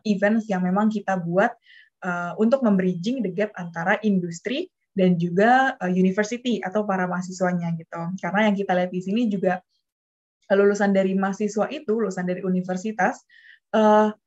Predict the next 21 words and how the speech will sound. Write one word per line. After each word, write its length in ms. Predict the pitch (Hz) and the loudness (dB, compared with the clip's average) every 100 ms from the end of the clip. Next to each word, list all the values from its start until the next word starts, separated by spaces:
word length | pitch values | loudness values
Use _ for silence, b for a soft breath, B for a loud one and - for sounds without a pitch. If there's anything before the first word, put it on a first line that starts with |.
| _ _ _ | _ _ _
dari 320 | 190 208 220 | 2 4 4
segi 560 | 214 226 190 208 214 202 - _ _ - | 2 0 0 0 0 -2 -10 _ _ -10
technical 400 | 214 226 226 269 | -6 -4 -4 -6
skill-nya, 720 | 269 311 330 285 277 277 240 | -6 -8 -6 -4 2 2 2
dari 160 | 170 190 | 0 -2
segi 400 | 190 190 180 196 | -2 -4 -4 -2
teorinya 560 | 196 202 214 269 247 233 | 2 2 2 -2 -2 -2
itu 240 | 214 302 | -4 0
udah 80 | 226 | 2
mumpuni, 560 | 214 220 214 240 254 - 208 | 4 2 0 -2 -2 -4 -2
udah 160 | 202 | 0
bagus. 480 | 196 202 208 214 - _ _ b b - | 0 0 -2 -2 -6 _ _ b b -8
Tapi 320 | 262 277 254 | -8 -4 -4
begitu 240 | 190 185 | -2 -4
masuk 240 | 180 180 - | -6 -8 -6
ke 80 | 185 | -4
dalam 160 | 180 | -2
industri, 800 | 190 190 208 262 - 226 233 254 B B _ | 0 0 0 -2 -6 -4 -4 -6 B B _
eh, 380 | - 190 190 185 180 | -4 -2 0 -2 -2
ada 180 | 202 214 220 | 2 4 4
gap 160 | 269 | 2